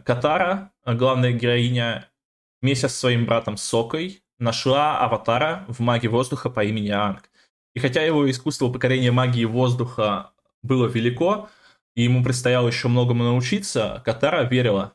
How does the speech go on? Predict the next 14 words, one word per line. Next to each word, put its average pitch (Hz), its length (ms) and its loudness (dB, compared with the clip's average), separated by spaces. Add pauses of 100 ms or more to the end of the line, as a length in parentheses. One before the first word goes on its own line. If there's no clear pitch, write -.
в - 40 -20
то, 107 100 -4
что - 420 -4
Аанг 123 380 -2
спасёт - 480 -4
мир. - 260 -6 (280)
Вроде 160 220 0
как 135 200 -2
бы 131 60 -2
сюжет 135 460 0
предск-, - 280 -10
э, 110 220 2
сюжет - 360 -2
нормально 107 960 -2